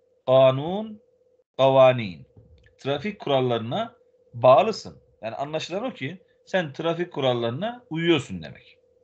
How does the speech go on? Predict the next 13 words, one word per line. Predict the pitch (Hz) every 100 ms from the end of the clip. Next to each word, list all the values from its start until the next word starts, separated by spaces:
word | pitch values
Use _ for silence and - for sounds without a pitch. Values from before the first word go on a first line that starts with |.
| _ _ _ _
Hunake, | 147 180 247 233 - 82 _ _ _ _ _ _ _ _ _ 131
var. | 151 101 - - _ _ _ _ _ _
Hunake, | 139 165 160 123 123
başta | 139 -
olduğu | 156 147
zaman | 143 175 151
böyle | 147 131
mana | 110 98 87
veriyoruz. | 78 71 - -
Var. | 127 107 - _ _ _ _ _ _ 143
Mines | 180 185 -
saiqin. | 156 156 151 143 156 127 85 69 _ _ _ _ _ _ _
Şoförlerden | - 196 180 220 220 220 190 220